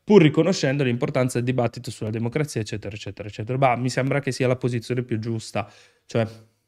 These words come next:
mm, non a, a prioristicamente non propongo nulla,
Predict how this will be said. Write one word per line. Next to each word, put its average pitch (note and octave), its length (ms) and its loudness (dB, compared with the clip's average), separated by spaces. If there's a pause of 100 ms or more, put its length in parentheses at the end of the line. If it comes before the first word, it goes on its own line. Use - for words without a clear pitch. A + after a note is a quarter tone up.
(120)
mm, B2 400 4 (240)
non C#3 300 6
a, C#3+ 320 2
a C#3 100 4
prioristicamente C#3 920 2
non B2 180 0
propongo C3 480 0
nulla, C3 440 4